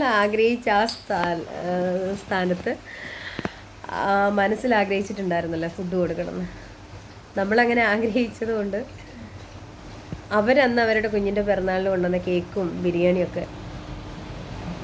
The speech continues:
അങ്ങനെ കഴിക്കേണ്ട ഒരവസ്ഥ വന്നിട്ടുണ്ട്. അന്ന് ഞാൻ ഒരുപാട് കരഞ്ഞിട്ടുണ്ട്. എന്ന് വെച്ചാൽ ഇതുപോലെ ഞാനും എൻ്റെ കുഞ്ഞിൻ്റെ പിറന്നാളിന് ഇങ്ങനെ വന്ന്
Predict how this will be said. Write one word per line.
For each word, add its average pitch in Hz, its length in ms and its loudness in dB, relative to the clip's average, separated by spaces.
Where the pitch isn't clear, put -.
അങ്ങനെ 208 300 4
കഴിക്കേണ്ട 202 380 4
ഒരവസ്ഥ 185 380 2
വന്നിട്ടുണ്ട്. 175 480 0
അന്ന് 196 180 0
ഞാൻ 208 140 4
ഒരുപാട് 233 440 6
കരഞ്ഞിട്ടുണ്ട്. 190 640 2
എന്ന് 180 120 -2
വെച്ചാൽ 208 280 -2
ഇതുപോലെ 226 460 6
ഞാനും 202 460 4
എൻ്റെ 196 340 -2
കുഞ്ഞിൻ്റെ 190 380 0
പിറന്നാളിന് 185 540 0
ഇങ്ങനെ 180 200 2
വന്ന് 175 380 0